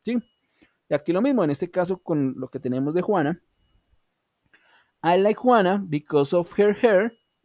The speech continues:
A mí me gusta Juana por su cabello. "I love Juana because of her cheerfulness". Yo, me encanta Juana por su, por su alegría. "I dislike Juana because of her style".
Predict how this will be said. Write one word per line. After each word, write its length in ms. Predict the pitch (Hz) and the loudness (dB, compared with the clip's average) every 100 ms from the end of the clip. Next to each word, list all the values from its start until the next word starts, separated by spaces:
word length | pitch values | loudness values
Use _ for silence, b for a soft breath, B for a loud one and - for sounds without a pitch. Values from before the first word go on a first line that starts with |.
| - | -12
A 100 | 123 | -4
mí 100 | 135 | -2
me 180 | 156 165 | -2 -2
gusta 340 | 175 175 196 | -4 -2 0
Juana 360 | 208 180 160 - _ _ | 2 2 0 -4 _ _
por 200 | 165 139 | 0 0
su 240 | 135 139 127 | 0 -10 -6
cabello. 580 | 123 160 185 156 180 - _ _ _ _ _ _ - | 0 2 2 0 -4 -8 _ _ _ _ _ _ -2
"I 140 | 165 | 0
love 260 | 180 190 - | 2 0 0
Juana 420 | 247 214 170 180 | 2 2 2 -2
because 480 | 165 147 135 131 160 | -4 -6 -2 -2 -2
of 180 | 156 180 | -4 -4
her 220 | 180 - | -4 -8
cheerfulness". 840 | - - 247 208 208 180 202 247 - _ _ _ _ _ _ | -16 -4 -4 -2 -2 -2 -2 -6 -12 _ _ _ _ _ _
Yo, 160 | 147 151 | -10 -4
me 160 | 156 151 | 0 2
encanta 800 | 139 139 180 180 208 208 185 - - | 2 2 0 2 2 2 0 -4 -2
Juana 440 | 214 208 165 175 | 2 2 2 -2
por 280 | - 160 143 | -2 0 0
su, 880 | - 143 135 127 123 120 110 107 - | -2 -2 0 -2 -2 -2 -4 -6 -10
por 160 | - 120 | -8 -4
su 100 | 151 | -2
alegría. 580 | 139 202 233 196 165 - _ _ _ _ _ _ _ - | 0 -2 0 2 2 -2 _ _ _ _ _ _ _ -8
"I 200 | 165 175 | -2 -2
dislike 480 | 175 208 214 208 - | 0 0 4 4 2
Juana 480 | 247 233 190 180 - | 2 2 4 0 -2
because 440 | 151 151 - 139 170 | -8 -6 -2 0 0
of 160 | 165 | -2
her 200 | 170 170 | -2 -2
style". 400 | 170 226 214 131 | 0 2 2 -2